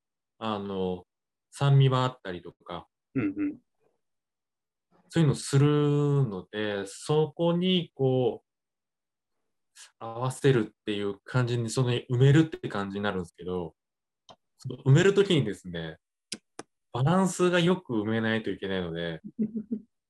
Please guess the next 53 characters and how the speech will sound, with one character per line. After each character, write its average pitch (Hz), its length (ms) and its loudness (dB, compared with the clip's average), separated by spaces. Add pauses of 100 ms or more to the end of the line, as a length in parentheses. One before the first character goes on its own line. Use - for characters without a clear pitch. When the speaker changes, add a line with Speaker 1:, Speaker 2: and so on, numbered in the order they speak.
(380)
Speaker 1:
旨 180 220 2
味 180 440 2
が 123 100 0
抜 107 120 -4
け 120 120 -2
て 131 80 0
る 131 100 2
か 110 100 -2
ら 98 80 -4
っ 95 40 -12
て - 140 -12
言 92 60 -10
っ - 40 -18
て、 - 160 -10
旨 104 200 -2
味 156 320 2
が 131 100 -2
強 135 260 0
い - 20 4
や - 20 0
つ 139 140 -12
入 90 40 -8
れ 104 120 -2
れ 117 100 -2
ば 101 100 -2
い 92 80 -6
い 90 40 -14
か 92 100 -10
っ 85 40 -10 (120)
て 90 60 -18
い 87 140 -16
う 82 120 -20
と、 95 340 -6 (100)
Speaker 2:
う 131 60 4
ん。 117 160 4
Speaker 1:
ま 104 60 2
た 107 160 -2
変 117 120 -2
わ 120 100 -2
っ - 80 -18
て 123 100 -6
く - 100 -12
る。 110 80 -14 (1120)
あ 101 100 -14
の、 95 300 -6 (100)
お 117 60 -8
酒 143 240 0
が 143 80 2
負 110 120 -2
け 107 120 -6
ち - 80 -8
ゃ 101 40 -8
う。 90 260 -10